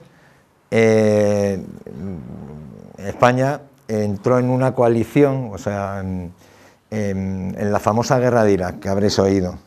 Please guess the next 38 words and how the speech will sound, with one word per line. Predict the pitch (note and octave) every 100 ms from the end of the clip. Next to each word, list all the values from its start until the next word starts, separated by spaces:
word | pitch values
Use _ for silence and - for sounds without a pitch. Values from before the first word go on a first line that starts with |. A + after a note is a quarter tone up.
| _ _ -
nombrar. | F#2+ G2 F#2 F#2 F#2+ _ _ _ _ _ _ _ _ _
Entonces, | - G#2 A2+ A2+ B2 -
España | - F#2 - A2+ C3 C3
participó | B2 - - F#2 A2
de | A2+
la | A2+
coalición, | A2 A2 G#2 C3+ C#3
de | A#2+ A2 G#2 G#2
una | G2+ G#2 G2
coalición | A2 G#2 A#2+
de | A2+
países | A#2+ C#3 D#3 E3+ E3 C#3+
amparadas | G#2 G2+ G#2+ G#2+ G2+
por | G#2 G#2
resoluciones | G2 G#2+ G2 A2+ G#2 G2
de |
Naciones | G2+ F#2+ G2+ G2
Unidas, | A#2 D3+ D3 D3+ - - -
aunque | - F#2
os | F#2
digan | F#2 A2 G2+
lo |
contrario, | G2 F#2 B2 C3+ C#3+
estábamos | A2+ G#2 G2+ G2 G#2
amparados | F#2 F2+ F2+ G#2+ F2+ - - - - - - -
por | A#2+ A2+
resoluciones | F#2+ G2 F2+ G2+ G2+
de | G#2
Naciones | G#2 A2+ G#2
Unidas, | A2 B2
porque | A#2 F#2+
si | F#2+
no, | G2+ G#2+
de |
España | F#2 A#2 B2+ C3+
no | G#2
sale | A#2 G#2+
ningún, | F#2 F#2 F#2+ F2+